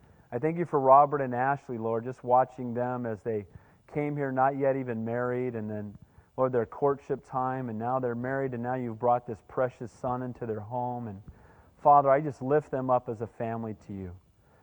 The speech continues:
Pray for Robert, Lord, you'd help him to be the man of God you want him to be,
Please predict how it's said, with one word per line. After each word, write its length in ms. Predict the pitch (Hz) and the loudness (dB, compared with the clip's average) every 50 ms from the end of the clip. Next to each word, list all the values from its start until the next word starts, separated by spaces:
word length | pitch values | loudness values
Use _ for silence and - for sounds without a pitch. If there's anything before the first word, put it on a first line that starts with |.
| _ _ | _ _
Pray 160 | - 151 160 | 2 2 2
for 180 | 156 - 160 139 | 4 4 4 6
Robert, 440 | 131 131 127 143 147 143 151 139 | 10 12 12 12 12 8 6 0
Lord, 300 | 139 143 139 143 143 135 | 0 2 2 4 2 2
you'd 120 | 120 113 101 | 0 -4 -4
help 280 | 98 120 131 135 135 | 4 4 4 4 4
him 160 | 147 139 135 127 | 0 -4 -4 -4
to 60 | 120 | -6
be 360 | 110 101 113 120 123 123 127 | -6 -6 -6 -6 -4 -4 -4
the 100 | 113 110 | -4 -4
man 340 | 101 101 110 120 131 139 143 | -4 -4 -4 -4 -4 -4 -4
of 160 | 143 127 117 | -4 -6 -4
God 320 | 113 120 113 113 110 104 98 | 0 2 2 2 2 0 -2
you 100 | 107 104 | -6 -8
want 220 | 104 107 110 110 | -6 -6 -6 -6
him 100 | 110 104 | -8 -10
to 120 | - - 107 | -10 -12 -12
be, 300 | 98 98 95 90 90 | -10 -10 -10 -10 -12